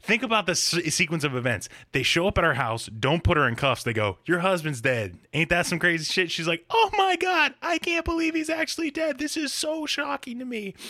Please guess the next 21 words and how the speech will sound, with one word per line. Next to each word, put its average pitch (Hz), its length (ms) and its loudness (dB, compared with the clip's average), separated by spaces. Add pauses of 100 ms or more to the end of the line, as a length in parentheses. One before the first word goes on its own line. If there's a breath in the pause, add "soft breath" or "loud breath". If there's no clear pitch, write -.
(500 loud breath)
And 180 200 -2
then 165 320 0
don't 151 240 2
tell 170 200 -2
her 151 40 2
what's 127 160 -2
going 101 240 -4
on. 101 200 -4 (180 loud breath)
Take 190 220 0
her 254 60 -8
to 226 60 -4
the 180 80 0
police 123 260 -2
station. 113 300 -2 (100)
Still - 260 2
don't 185 180 2
tell 113 140 0
her 107 80 0
what's 98 140 -4
going 101 260 -2
on. 110 180 -6